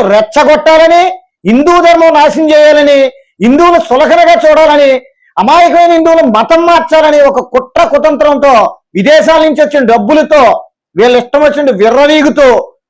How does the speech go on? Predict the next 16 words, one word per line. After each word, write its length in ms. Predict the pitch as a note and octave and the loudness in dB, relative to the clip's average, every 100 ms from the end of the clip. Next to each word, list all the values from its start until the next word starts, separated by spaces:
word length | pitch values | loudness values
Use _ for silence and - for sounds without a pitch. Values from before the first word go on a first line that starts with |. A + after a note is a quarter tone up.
| - | -8
అక్కడ 180 | G3 C4+ A#3 | -2 -2 -2
మత 140 | A3+ C#4+ B3 | -2 -2 -2
ప్రచారం 420 | C#4+ D4 C#4 C#4 C4 | -2 0 0 0 0
చేస్తూ 320 | B3+ - C4 G#3+ - _ _ _ _ - | -2 0 0 0 -4 _ _ _ _ -8
ఎక్కడ 260 | F#3 B3 B3 G#3+ A3 | -4 0 0 0 -2
లక్షల 380 | A3+ - C#4+ C#4+ | -4 -4 -2 0
మంది 300 | C#4+ F4 E4 B3+ - - _ _ _ _ _ | -2 0 0 0 -2 -10 _ _ _ _ _
ఏదైతే 420 | F#3 C4+ D4+ D4+ D4 C4+ | -2 2 2 2 2 2
వాడపల్లి 420 | C#4 C4 D4 C#4+ | 0 0 0 0
వెంకన, 280 | C4 C#4+ D4 C#4 A#3+ | -2 -2 0 0 0
వెంకనబాబు 460 | A3+ B3 C#4 D4 C4 B3 | 0 -2 0 0 0 0
అంటే 120 | B3+ A3 | 0 0
బాలబాలాజీ 680 | B3+ C#4+ D4 D4 C#4 C#4 G#3 - _ _ _ _ | 0 2 2 2 0 0 -2 -4 _ _ _ _
కోరికలు, 500 | G#3 B3+ C#4 D4 C#4+ B3+ G#3 | 0 0 0 -2 -2 -2 0
కోరిన 320 | B3+ D4 D4 C4 G3 - A3+ | 0 2 2 0 -2 -4 -2
కోరికలు 360 | C4+ - D#4 | -2 0 -4